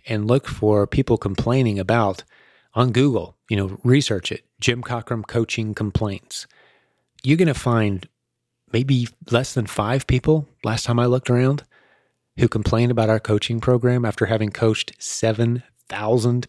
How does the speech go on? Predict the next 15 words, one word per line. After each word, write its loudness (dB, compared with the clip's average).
people. 2
And -2
some 0
of 2
those 2
complaints -4
were -2
people -2
who 0
didn't 2
end 0
up -4
coaching -2
with -8
us. -8